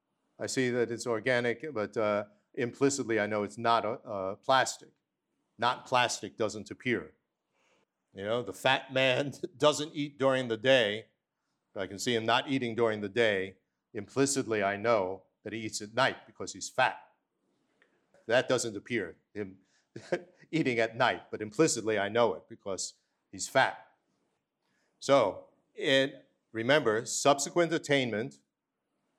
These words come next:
what is misleadingly translated as post-meditation, but it's post that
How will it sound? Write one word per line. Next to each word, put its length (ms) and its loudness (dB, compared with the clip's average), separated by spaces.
what 180 -6
is 260 -2
misleadingly 640 -2
translated 600 0
as 120 -8
post-meditation, 1040 0
but 100 -10
it's 120 -16
post 420 0
that 340 0